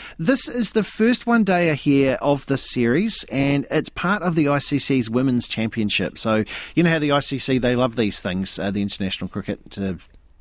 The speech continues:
C, uh, Corporation, <laughs> whatever that is. They, they go through and,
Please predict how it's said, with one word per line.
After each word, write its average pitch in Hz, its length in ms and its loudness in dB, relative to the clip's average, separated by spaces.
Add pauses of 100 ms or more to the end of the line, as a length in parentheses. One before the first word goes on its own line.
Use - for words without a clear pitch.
(280)
C, 110 280 -2 (300)
uh, 107 220 2
Corporation, - 640 6
<laughs> - 20 -20
whatever 127 260 4
that 117 160 4
is. 131 120 -2 (280)
They, 170 160 2
they 156 200 2
go 147 100 2
through 160 480 0
and, 139 260 0